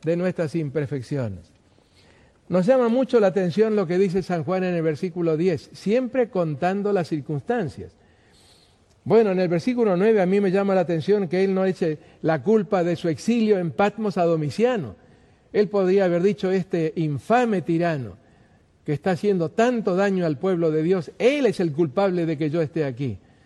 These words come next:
Pero qué distinta es la forma en que él interpretaba su problema. San Juan dice, "Copartícipe vuestro de la tribulación en el reino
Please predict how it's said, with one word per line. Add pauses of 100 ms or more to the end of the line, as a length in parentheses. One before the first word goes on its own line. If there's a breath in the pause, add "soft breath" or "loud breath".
(340 soft breath)
Pero
qué
distinta
es
la
forma
en
que
él
interpretaba
su
problema. (1040 soft breath)
San
Juan
dice, (380 soft breath)
"Copartícipe
vuestro
de
la
tribulación (100)
en
el
reino